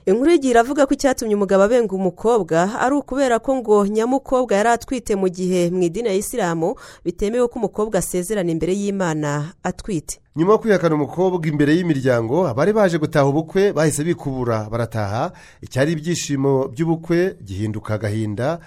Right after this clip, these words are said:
Speaker 2: ko kubengerwa mu musigiti, mu gihe byari bimenyerewe ko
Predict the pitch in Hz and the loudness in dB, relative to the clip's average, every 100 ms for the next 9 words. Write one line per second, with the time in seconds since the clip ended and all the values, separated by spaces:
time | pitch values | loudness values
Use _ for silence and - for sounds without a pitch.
0 | - - 170 175 151 117 110 107 101 101 | -16 -10 -4 0 0 0 -2 -2 -4 -4
1 | 113 117 110 113 160 185 208 220 - - | -4 -4 -4 -6 -6 -4 -6 -6 -16 -12
2 | 110 101 104 101 104 - 113 107 117 127 | -10 -6 -4 -4 -6 -8 -4 -2 0 0
3 | 113 127 131 170 185 | 0 -2 -2 -4 -4